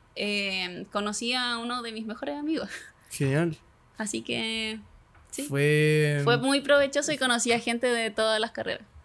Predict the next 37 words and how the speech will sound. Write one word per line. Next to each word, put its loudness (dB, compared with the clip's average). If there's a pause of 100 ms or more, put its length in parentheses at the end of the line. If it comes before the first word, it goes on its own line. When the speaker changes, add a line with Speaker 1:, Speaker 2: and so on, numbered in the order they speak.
Speaker 2:
Fue -2
una 2
experiencia 0
provechosa. -2
Speaker 1:
Sí. -8
Speaker 2:
¿Qué -20
Speaker 1:
Coincidentemente 4
Speaker 2:
electivo? 8
Speaker 1:
era 8
de 0
medicina. -4 (200)
Era 4
de 4
impostación -4
a -2
la 2
voz -4
hablada. -4 (800)
Speaker 2:
Impostación -4
a 0
la 4
voz 0
hablada. -2
Speaker 1:
Como -6
saber 0
cómo -4
colocar -2
la -2
voz -8
de -8
cabeza, -8
cómo -6
colocar -4
la -2
voz -8
de -10
pecho. -12